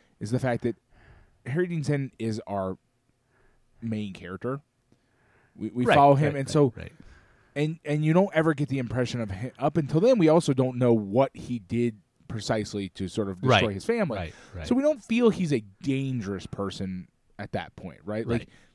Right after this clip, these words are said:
Speaker 2: Right.
Speaker 1: what he's
Speaker 2: Right.
Speaker 1: doing doesn't feel, like, overtly scary. I mean, in reality, right, if you're sympathizing with, um, his brother and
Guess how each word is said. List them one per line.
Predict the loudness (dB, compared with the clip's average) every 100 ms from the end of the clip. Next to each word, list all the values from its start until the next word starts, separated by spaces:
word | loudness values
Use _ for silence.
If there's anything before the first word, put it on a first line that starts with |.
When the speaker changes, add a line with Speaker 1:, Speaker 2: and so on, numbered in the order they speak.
| _ _ _
Speaker 2:
Right. | -2
Speaker 1:
what | 2
he's | 2 2
Speaker 2:
Right. |
Speaker 1:
doing | 0 2
doesn't | 0 0 -4
feel, | 2 4 4
like, | 0 -4
overtly | -2 2 0 -2 -8
scary. | -10 -12 -6 -4 -2 -2 -6 -8 -6
I |
mean, | -4 -4 -6 _ _ _ _ -2
in | 2 4
reality, | 4 4 4 2 0 -4
right, | -4 -4 -4
if | -2 0
you're | 2
sympathizing | 2 2 4 4 2 0 -2
with, | 0 0 -4 -12 -10
um, | -8 -8 -10 -16 -20 _ _ _ _ -20 -10
his | -6 -6 -8
brother | 2 6 6 6 2
and | 0 -6 -8